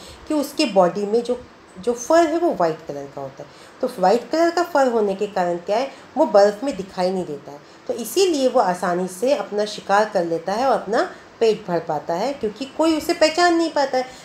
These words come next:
लोग, मतलब जो animals होते हैं वो कन्फ्यूज हो जाते हैं कि वो बर्फ़ है या polar bear है। So इसीलिए अपने आप को इसने first adaptation इज़ white fur, ठीक है। Then we will see they have two layer of fur to protect them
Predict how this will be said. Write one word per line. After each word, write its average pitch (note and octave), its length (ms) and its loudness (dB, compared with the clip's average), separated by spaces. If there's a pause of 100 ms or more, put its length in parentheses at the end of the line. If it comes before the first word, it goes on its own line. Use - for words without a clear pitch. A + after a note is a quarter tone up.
(120)
लोग, D4 320 0
मतलब B3 340 -2
जो B3 220 2
animals B3 480 0
होते C#4+ 180 -2
हैं D4+ 80 -2
वो D4+ 60 -4
कन्फ्यूज C#4+ 520 0
हो C#4 40 0
जाते B3 260 4
हैं B3+ 80 -4
कि C#4 100 -6
वो C4+ 100 -2
बर्फ़ G3 400 2
है C4+ 100 2
या G#4 80 0
polar E3+ 400 2
bear D#3 260 -10
है। E3+ 60 -10 (360)
So F#4 260 2 (240)
इसीलिए B3 400 -2
अपने G3+ 240 2
आप F3+ 160 0
को G3+ 100 -2
इसने G#3+ 180 0
first A#3 340 0
adaptation G#3+ 680 -2
इज़ F4+ 280 2 (340)
white F4+ 340 4 (160)
fur, C3+ 220 -12 (360)
ठीक E4 180 -10
है। A#4 60 -2 (440)
Then F#4 240 6 (320)
we D#4+ 140 0
will C4+ 200 -4
see G#3 220 -6 (100)
they F4 300 2
have C#4 200 2 (200)
two D#4 180 0
layer A#3 380 2
of B3 100 -8 (160)
fur E3+ 240 4 (300)
to C#4+ 180 -8
protect A3 440 -2
them G#3 280 0